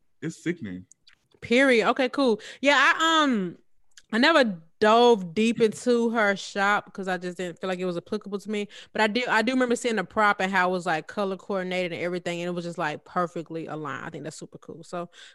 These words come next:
Speaker 2: cool, cool. So yes, like you said, it will be in the episode notes, and, you know, shop with your girl.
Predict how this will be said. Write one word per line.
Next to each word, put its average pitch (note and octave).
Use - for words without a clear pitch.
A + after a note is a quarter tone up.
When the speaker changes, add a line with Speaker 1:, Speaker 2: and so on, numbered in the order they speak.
Speaker 2:
cool, C4
cool. D4
So B3+
yes, A3+
like G#3+
you G#3+
said, G3+
it F#3+
will F3+
be F3+
in F3+
the D3
episode G3
notes, B3+
and, F3+
you B3
know, B3+
shop G#3
with C4
your D#4
girl. F4